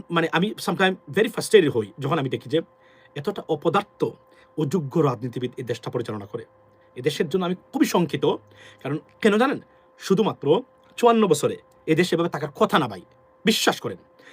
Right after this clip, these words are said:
বাংলাদেশ এখন মালয়েশিয়ার সমকক্ষ থাকার কথা ছিল, কিন্তু শুধুমাত্র অদক্ষ অপদার্থ রাজনীতিবিদদের কারণে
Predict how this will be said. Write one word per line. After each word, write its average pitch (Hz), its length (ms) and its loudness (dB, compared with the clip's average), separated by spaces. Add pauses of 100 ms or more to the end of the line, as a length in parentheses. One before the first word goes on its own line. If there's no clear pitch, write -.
(220)
বাংলাদেশ 151 460 2
এখন 190 160 2
মালয়েশিয়ার 165 400 2
সমকক্ষ 170 400 -4
থাকার 165 240 -6
কথা 208 280 0
ছিল, 120 160 -4 (480)
কিন্তু 147 100 -4
শুধুমাত্র 196 500 0
অদক্ষ 208 360 4
অপদার্থ 190 380 2
রাজনীতিবিদদের 139 520 2
কারণে 113 280 -4